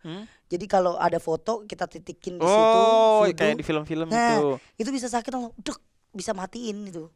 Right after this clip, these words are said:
Speaker 1: Hmm.
Speaker 2: Yang paling serem memang teluh.
Speaker 1: Terus akhirnya di-, ilmu itu digunakan untuk apa awalnya?
Speaker 2: Awalnya saya bilang, "Ya udah, saya mau ini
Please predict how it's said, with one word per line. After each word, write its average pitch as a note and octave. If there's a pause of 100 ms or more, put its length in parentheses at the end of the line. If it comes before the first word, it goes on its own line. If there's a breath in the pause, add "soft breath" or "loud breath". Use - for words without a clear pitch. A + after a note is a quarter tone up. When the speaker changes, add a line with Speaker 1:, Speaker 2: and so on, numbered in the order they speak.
(120)
Speaker 1:
Hmm. G3+
Speaker 2:
Yang E3
paling E3+
serem F#3
memang D#3+
teluh. C#3+ (300)
Speaker 1:
Terus A#3
akhirnya G#3+
di-, F3+
ilmu F#3
itu G3
digunakan G3+
untuk G3+
apa C3+
awalnya? D3 (480 loud breath)
Speaker 2:
Awalnya G#3+
saya G3+ (140)
bilang, E3
"Ya E3
udah, F#3
saya G#3
mau F#3 (400)
ini F#3+